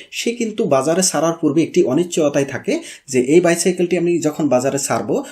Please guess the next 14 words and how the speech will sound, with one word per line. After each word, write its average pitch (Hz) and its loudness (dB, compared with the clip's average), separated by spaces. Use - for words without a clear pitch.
তখন 202 0
দেখা 202 2
যাচ্ছে 185 2
যে 185 2
কয়েকদিনের 160 2
মধ্যে 143 2
আরেকটি 202 -2
প্রতিষ্ঠান 170 -2
হয়তোবা 165 -2
অন্য 220 0
একটি 202 2
ব্র্যান্ড 135 0
নাম 139 0
দিয়ে 160 2